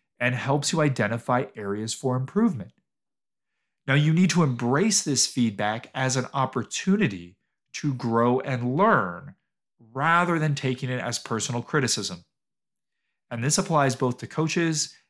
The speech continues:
and to athletes alike. Now, remember, developing competence takes time and effort, like any skill in sport, whether it's mental or physical. Be patient with yourself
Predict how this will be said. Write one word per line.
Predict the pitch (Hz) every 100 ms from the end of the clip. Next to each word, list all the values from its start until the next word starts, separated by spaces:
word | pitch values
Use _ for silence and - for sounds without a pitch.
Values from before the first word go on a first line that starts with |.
| _ _
and | 131 143
to | 139
athletes | 123 120 107 95
alike. | 98 - - - _ _ _ _ _ _ _ _ _ _ _ _ _ 135
Now, | 131
remember, | 135 151 180 110 82 _ _ _ -
developing | 127 131 160 196 214
competence | 190 - 131 113 98 - - - - _ _ _ _ _ -
takes | - 147 143 139 - _ -
time | - 131 123 123 123 117 - 113
and | 117 117 117 - -
effort, | 117 107 95
like | 117 107 - _
any | 143 151 165
skill | - - 151 131 120
in | 107
sport, | - - 110 107
whether | 110 101
it's | 98 -
mental | 117 143 143 143 -
or | 123
physical. | 113 107 90 - - _ _ _ _ _ _ _ _ _ _ _
Be | 127 135
patient | - - 156 147 123
with | 104 98
yourself | 92 - 98 - -